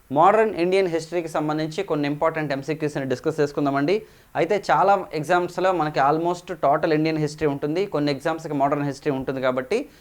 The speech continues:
even మనకి టోటల్ ఇండియన్ హిస్టరీ క్వశ్చన్స్ ఇచ్చినప్పుడు కూడా మోడర్న్ హిస్టరీకి ఒక స్పెసిఫికేషన్ ఉంటుంది కాబట్టి, so మోడర్న్ హిస్టరీలో కొన్ని క్వశ్చన్స్ చేద్దామండి. అయితే,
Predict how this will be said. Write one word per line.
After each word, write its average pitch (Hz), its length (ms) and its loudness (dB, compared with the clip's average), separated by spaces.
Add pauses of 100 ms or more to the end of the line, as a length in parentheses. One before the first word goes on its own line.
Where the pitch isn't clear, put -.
(220)
even 190 220 2
మనకి 180 280 -2
టోటల్ 180 400 2
ఇండియన్ 180 260 0
హిస్టరీ 170 280 -4
క్వశ్చన్స్ 156 360 -4
ఇచ్చినప్పుడు 160 400 -4
కూడా 175 160 0
మోడర్న్ 160 340 -2
హిస్టరీకి 156 300 -4
ఒక 147 120 -6
స్పెసిఫికేషన్ 156 720 -4
ఉంటుంది 147 280 -2
కాబట్టి, 135 440 -2 (380)
so 151 80 2
మోడర్న్ 156 280 2
హిస్టరీలో 160 280 -4
కొన్ని 147 220 -2
క్వశ్చన్స్ 151 360 -4
చేద్దామండి. 143 520 0 (320)
అయితే, 214 360 2